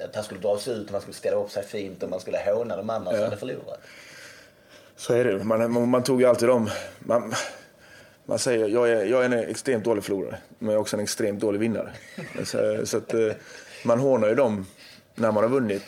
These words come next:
Speaker 2: då, då hånar man dem som har förlorat, liksom. Och då vill man ju trycka till dem. Och,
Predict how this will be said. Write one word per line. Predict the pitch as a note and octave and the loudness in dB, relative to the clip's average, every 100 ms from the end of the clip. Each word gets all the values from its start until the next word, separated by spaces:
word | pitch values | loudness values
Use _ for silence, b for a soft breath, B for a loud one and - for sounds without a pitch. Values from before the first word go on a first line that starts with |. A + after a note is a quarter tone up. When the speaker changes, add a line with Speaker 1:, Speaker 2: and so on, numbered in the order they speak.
| - | -4
Speaker 2:
då, | G#2 | -2
då | F#2+ G#2 | 0 0
hånar | A#2+ A2+ G2 | 2 2 2
man | G2+ | 0
dem | G#2+ G2 | 0 -2
som | - | -4
har | G#2 | -6
förlorat, | - G#2 G2 - | -2 -2 -2 -8
liksom. | G2+ - G#2 | -10 -8 -6
Och | |
då | G#2+ | -4
vill | G#2+ | -2
man | A2 A2+ | -2 0
ju | |
trycka | B2 A2+ | 0 0
till | A#2 A#2 G2+ | 0 0 0
dem. | G2+ - | -2 -4
Och, | G#2 | -6